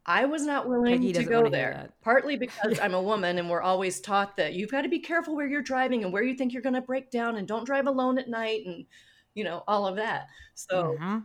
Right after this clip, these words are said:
Speaker 1: I'm, I'm gonna have a reliable car and I'm willing to make a monthly payment for that. That's another thing. When you look up these sy-, these, um, systems, whether it's my system, whether it's Dave Ramsey, whether it's Profit First,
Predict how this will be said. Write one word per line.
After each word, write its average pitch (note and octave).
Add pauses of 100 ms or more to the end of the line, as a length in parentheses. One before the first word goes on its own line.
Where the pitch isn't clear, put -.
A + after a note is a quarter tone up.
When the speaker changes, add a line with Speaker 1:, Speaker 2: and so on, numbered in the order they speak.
(140)
Speaker 1:
I'm, F#3
I'm G#3
gonna B3
have A3+
a G#3+
reliable F3+
car -
and E3+
I'm D#3
willing D#3+
to C#3+ (200)
make D3
a -
monthly D#3
payment C#4
for E3
that. C#3+ (600)
That's C#4
another B3+
thing. F3+ (320)
When G3+
you D4
look D#4+
up -
these G#3+
sy-, G#3 (180)
these, G3+
um, E3
systems, -
whether F3
it's C#3+
my F3
system, A#3
whether E3+
it's D#3+
Dave D#3
Ramsey, A#3
whether E3+
it's C#3
Profit F3+
First, A#3+